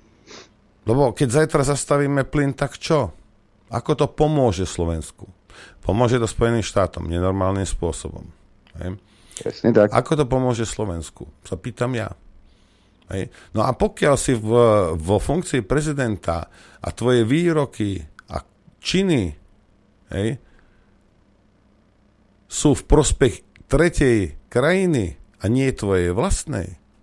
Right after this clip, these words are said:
Speaker 1: hej, no niekto to môže nazvať, že je to vlastizrada. No. A teraz čo? Dáš to na súd a zapcháte mu ústa?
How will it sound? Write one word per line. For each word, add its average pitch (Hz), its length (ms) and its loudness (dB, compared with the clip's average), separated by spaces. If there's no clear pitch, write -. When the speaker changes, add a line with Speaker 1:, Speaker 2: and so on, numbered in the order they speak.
Speaker 1:
hej, 98 220 -8
no 110 160 -2
niekto 160 400 0
to 175 140 -2
môže 185 380 -2
nazvať, 98 420 -2
že 92 100 -4
je 90 100 -4
to 95 120 -8
vlastizrada. 80 840 -8
No. 98 160 -18
A - 80 -10
teraz 135 360 2
čo? - 400 0
Dáš 131 300 6
to 123 120 0
na 117 140 4
súd 131 280 2
a 107 80 2
zapcháte 117 520 0
mu 98 220 -2
ústa? 127 540 -2